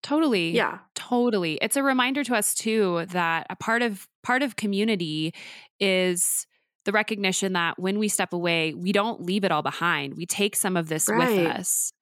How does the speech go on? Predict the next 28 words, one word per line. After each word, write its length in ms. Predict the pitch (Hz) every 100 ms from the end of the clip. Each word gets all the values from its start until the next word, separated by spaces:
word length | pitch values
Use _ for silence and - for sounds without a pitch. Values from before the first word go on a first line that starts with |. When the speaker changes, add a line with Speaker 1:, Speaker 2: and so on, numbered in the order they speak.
| - - -
Speaker 1:
in 160 | 214
a 80 | 220
way 380 | 208 214 202 196
w-, 220 | 185 196 -
that 180 | 202 202
we 100 | 202
can 160 | 190
process 580 | 180 185 214 - 151 -
it, 260 | 147 135 156
that 120 | -
we 100 | -
can't 360 | - 254 262
when 120 | - 190
we're 120 | 180
being 180 | 180 175
bombarded 560 | 160 156 151 160 160
with 120 | 151 156
all 180 | 139
of 80 | 139
this 180 | 151 -
information. 720 | 156 156 170 214 - - - 170
We 140 | 196
need 200 | 196 196
that 200 | 170 -
space 460 | - 202 202 208 196
to, 100 | 185
Speaker 2:
Mm. 40 |
Speaker 1:
like, 360 | 165 151 -